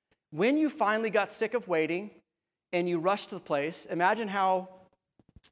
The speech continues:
upset and impatient all of the invaders are by that point. It's been months, and we're dying out here in the desert sun as we wait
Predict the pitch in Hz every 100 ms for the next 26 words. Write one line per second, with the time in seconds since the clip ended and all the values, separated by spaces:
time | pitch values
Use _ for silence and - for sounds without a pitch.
0 | _ _ _ _ _ _ 196 208 - 214
1 | 196 185 170 165 - 196 - 151 - -
2 | 175 175 170 151 147 160 147 131 139 131
3 | 139 139 - - 143 120 170 - 208 190
4 | 185 107 - - - _ _ _ _ 135
5 | 147 160 - 170 190 190 175 151 170 151
6 | 147 151 147 147 165 147 135 147 147 180
7 | 151